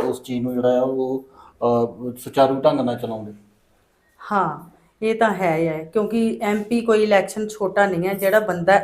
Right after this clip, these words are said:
Speaker 2: ਐਮ ਪੀ ਬਣਦਾ ਆ, ਉਹ ਸਾਰੇ ਕੰਮ ਕਰਵਾ ਸਕਦਾ। ਉਹਦੇ under ਹੀ ਇਹ ਵੀ ਆਉਂਦਾ ਹੈ, ਜਿਹੜਾ ਹਵਾਈ ਅੱਡਾ ਬਣਿਆ ਹੈ, ਉਹ ਇਹਦਾ ਕਾਰਜਕਾਲ ਪੂਰਾ ਕਰਵਾ ਸਕਦਾ ਸੀ, ਲੇਕਿਨ ਉਹਨੇ ਕੋਈ ਵੀ ਇਹੋ ਜਿਹਾ ਕੰਮ ਨਹੀਂ ਕਰਵਾਇਆ। ਜੇ ਕਦੀ ਅਸੀਂ ਬਣ ਗਏ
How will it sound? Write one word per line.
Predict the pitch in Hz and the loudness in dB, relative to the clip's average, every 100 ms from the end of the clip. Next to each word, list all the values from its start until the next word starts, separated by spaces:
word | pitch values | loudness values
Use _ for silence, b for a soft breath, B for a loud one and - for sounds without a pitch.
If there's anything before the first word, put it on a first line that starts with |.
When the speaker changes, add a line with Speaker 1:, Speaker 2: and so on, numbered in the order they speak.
| - | 0
Speaker 2:
ਐਮ | 202 202 | -4 -2
ਪੀ | 202 233 | -2 -2
ਬਣਦਾ | 202 170 170 | 0 0 0
ਆ, | 175 180 208 B B B | 2 2 -2 B B B
ਉਹ | 233 240 | 2 2
ਸਾਰੇ | 240 202 190 226 | 2 -2 0 2
ਕੰਮ | 226 202 202 | 0 -2 0
ਕਰਵਾ | 196 180 165 | 2 4 2
ਸਕਦਾ। | 165 175 175 190 | 0 -4 0 0
ਉਹਦੇ | 226 220 247 247 | 2 2 2 2
under | 202 196 | -2 -2
ਹੀ | 220 233 | 0 0
ਇਹ | 214 208 | 0 0
ਵੀ | 208 233 | 0 0
ਆਉਂਦਾ | 185 170 180 | 0 0 4
ਹੈ, | 190 | 4
ਜਿਹੜਾ | 190 196 | 2 -2
ਹਵਾਈ | 202 208 185 170 | 0 2 4 2
ਅੱਡਾ | 175 185 | 2 2
ਬਣਿਆ | 185 170 170 190 | 2 2 0 -4
ਹੈ, | 190 b b b | -4 b b b
ਉਹ | 233 247 | 4 6
ਇਹਦਾ | 233 226 226 | 4 4 4
ਕਾਰਜਕਾਲ | 226 196 196 196 196 196 | 6 4 4 6 4 4
ਪੂਰਾ | 214 208 | 0 0
ਕਰਵਾ | 214 214 190 175 | 0 0 4 4
ਸਕਦਾ | 170 180 196 | 2 -2 -2
ਸੀ, | 196 | 0
ਲੇਕਿਨ | 220 214 233 | -2 -2 0
ਉਹਨੇ | 233 226 247 | 0 2 2
ਕੋਈ | 247 233 | 6 6
ਵੀ | 247 240 | 6 4
ਇਹੋ | 196 | 4
ਜਿਹਾ | 202 214 | 2 2
ਕੰਮ | 214 190 | 2 0
ਨਹੀਂ | 196 202 | -2 -2
ਕਰਵਾਇਆ। | 202 196 196 | 2 4 4
ਜੇ | 202 240 269 | 4 2 2
ਕਦੀ | 254 226 220 | 0 0 -2
ਅਸੀਂ | 220 | -2
ਬਣ | 214 196 190 | 2 2 4
ਗਏ | 196 285 | 4 4